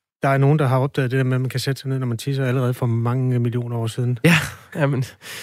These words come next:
Speaker 2: okay.
Speaker 1: Nå, politiet vil holde øje med såkaldte hotspots, hvor der normalt er mange unge samlet.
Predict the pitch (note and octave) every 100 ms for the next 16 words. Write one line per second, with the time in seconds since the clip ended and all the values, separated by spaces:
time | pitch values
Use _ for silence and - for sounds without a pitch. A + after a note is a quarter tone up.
0 | - - - - - F#2+ C#3 C3 C3+ -
1 | _ - - - - - - C#3+ B2+ -
2 | - F3 - A#3 F3+ F3 E3 E3 D3 D#3+
3 | D#3+ F#3 E3+ - E3 - D3+ B2 D3 -
4 | - B2 - - - C#3 C3 B2 B2+ C#3
5 | C3+ - B2+ A#2+ A#2+ C#3 C3+ B2 B2+ A#2+
6 | - B2+ A#2+ B2